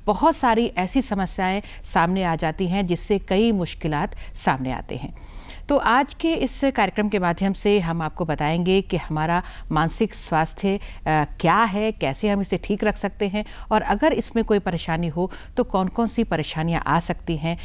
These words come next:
कैसे हम इन परेशानियों को दूर कर सकते हैं। बहुत सारी बातें हैं इससे संबंधित जो आप ज़रूर जानना चाहेंगे। आपको बता दें,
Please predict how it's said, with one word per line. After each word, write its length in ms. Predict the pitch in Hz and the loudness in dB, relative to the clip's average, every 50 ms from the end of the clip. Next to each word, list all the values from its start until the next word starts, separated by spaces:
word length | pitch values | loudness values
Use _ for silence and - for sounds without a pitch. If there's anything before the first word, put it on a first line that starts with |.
| - - - - | -10 -6 -2 0
कैसे 300 | 196 185 175 - 220 180 | 0 0 0 0 0 0
हम 320 | 139 151 156 170 180 - - | 0 0 0 -2 -2 -2 -2
इन 120 | 175 175 | -2 -2
परेशानियों 540 | 165 - 151 151 - - 156 143 147 147 147 | 0 0 -2 -2 -2 -2 -2 -2 -2 -2 -2
को 180 | - - 220 196 | 0 0 0 0
दूर 240 | 165 - 180 175 | 2 2 2 2
कर 120 | - - 139 | 2 0 -4
सकते 300 | - - 131 - - 160 | -4 -6 -6 -6 -6 -6
हैं। 120 | 143 170 - - - - - | -4 -6 -8 -8 -8 -4 0
बहुत 180 | 240 269 320 - | 2 2 2 4
सारी 200 | - 285 269 240 | 2 2 2 4
बातें 320 | 208 202 190 190 208 208 | 4 2 2 2 0 0
हैं 180 | 190 208 208 208 - - - - | 0 0 -2 -4 -6 -12 -10 -6
इससे 160 | 180 175 - 202 | -4 0 0 0
संबंधित 460 | - 196 175 175 170 156 214 214 - | 0 2 0 2 2 2 2 2 2
जो 120 | - 175 | 2 0
आप 360 | - - 151 170 - - - | 0 2 0 0 0 0 2
ज़रूर 400 | 175 160 151 - 156 156 180 185 | 2 2 2 2 2 4 4 2
जानना 280 | 165 - 139 135 147 147 | 2 2 0 0 0 -2
चाहेंगे। 440 | 143 - 135 127 147 143 139 139 - - - - - - - - | -2 -4 -4 -4 -4 -2 -2 -4 -6 -8 -10 -12 -12 -8 -2 0
आपको 280 | 165 156 - - 175 | 0 0 0 -2 -2
बता 220 | 160 170 180 170 180 | -2 2 2 2 4
दें, 200 | 175 208 220 | 4 4 2